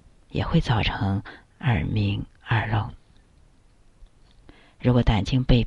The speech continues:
憋，经常郁闷的话，也会形成耳病。只有老人的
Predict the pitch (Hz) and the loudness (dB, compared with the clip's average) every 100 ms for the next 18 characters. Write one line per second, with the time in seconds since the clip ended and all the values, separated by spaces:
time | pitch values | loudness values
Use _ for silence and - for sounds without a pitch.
0 | - 139 139 143 - - 139 143 117 - | 2 2 4 2 -2 -2 2 2 2 0
1 | 156 120 101 92 - - 101 95 - _ | 2 2 2 -2 -4 -4 -4 -4 -8 _
2 | _ _ _ - 110 98 160 - 101 101 | _ _ _ -8 -4 0 0 0 -2 -4
3 | - 104 104 - _ 156 104 - - 101 | -4 -4 -6 -10 _ -6 -4 0 2 2
4 | 76 - _ _ _ _ _ _ _ _ | 0 -12 _ _ _ _ _ _ _ _
5 | _ _ _ _ _ _ - _ - _ | _ _ _ _ _ _ -20 _ -20 _
6 | - - - 165 113 98 98 98 117 | -20 -4 4 4 4 2 0 0 0